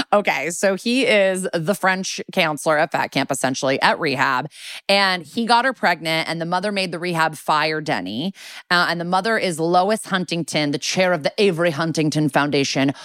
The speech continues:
She is the widow of the late ambassador. Okay, so now we're really getting an idea of how, like, high up level Jamie is. Like, her dad was an ambassador. Um, but also,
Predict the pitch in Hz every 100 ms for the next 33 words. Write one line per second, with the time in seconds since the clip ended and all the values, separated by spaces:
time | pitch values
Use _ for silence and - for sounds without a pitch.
0 | - - 202 185 175 175 226 185 156 143
1 | 156 156 156 - 147 135 120 - - 82
2 | - 160 127 104 - 156 202 190 175 175
3 | 180 160 147 135 131 131 131 127 120 120
4 | 120 131 127 - - 123 135 139 - 135
5 | - 127 - - 139 87 73 57 - 135
6 | - 165 151 139 139 127 113 123 - -
7 | - - - - - - - 175 165 151
8 | 135 127 139 _ _ _ - 208 226 294
9 | 302 285 262 247 233 220 214 190